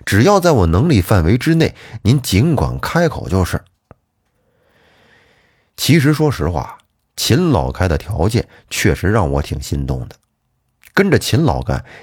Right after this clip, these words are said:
年薪怎么着也得上百万，傻子才不去呢。但是我宁愿当这个傻子。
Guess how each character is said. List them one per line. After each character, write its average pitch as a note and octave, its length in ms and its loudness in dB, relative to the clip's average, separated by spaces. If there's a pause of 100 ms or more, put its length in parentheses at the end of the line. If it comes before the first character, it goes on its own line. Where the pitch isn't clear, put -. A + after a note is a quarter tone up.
年 C#3+ 260 4
薪 E3 240 2
怎 C#2+ 220 -2
么 B1+ 140 -6
着 D#3+ 200 0
也 G#2 120 2
得 D#2+ 80 2
上 C#2+ 220 -2
百 - 180 -6
万， - 120 -10 (460)
傻 C#2 420 -4
子 C#2+ 100 -4
才 A2 200 0
不 C#3+ 140 0
去 A#2+ 200 -2
呢。 - 120 -6 (1040)
但 B1 220 -2
是 - 140 -18 (440)
我 C#2 200 -2
宁 G#2 300 2
愿 B1+ 220 -2
当 D2 180 0
这 C#2 100 -2
个 - 100 -6
傻 - 260 -10
子。 - 80 -20